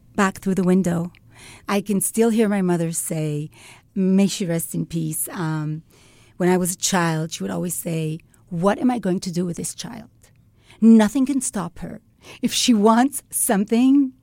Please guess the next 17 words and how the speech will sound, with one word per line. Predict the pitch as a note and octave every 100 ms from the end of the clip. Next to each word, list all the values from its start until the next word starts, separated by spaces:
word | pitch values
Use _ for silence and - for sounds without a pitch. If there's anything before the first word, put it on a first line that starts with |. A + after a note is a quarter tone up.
| _ _ _ -
even | A#3+ B3+
if | F#3+
God | E3 F#3 -
comes | - B3+ -
down | G3 G3+
to | B3
earth, | G3 D#3 D#3 -
he | - A3
will | G3 G3+
delay | F3+ G3+ F#3 F#3 G3+
her, | G3+ G3 G3+ - _ _ _ _ - _ F4
um, | G3 F#3 F3+
by | E3 F3+
ten | - G3+ F3+
minutes | E3+ E3+ -
max. | A#3 G3+ - - - _ _ _ - - -
So | - A3+ G#3+ G#3+ A3+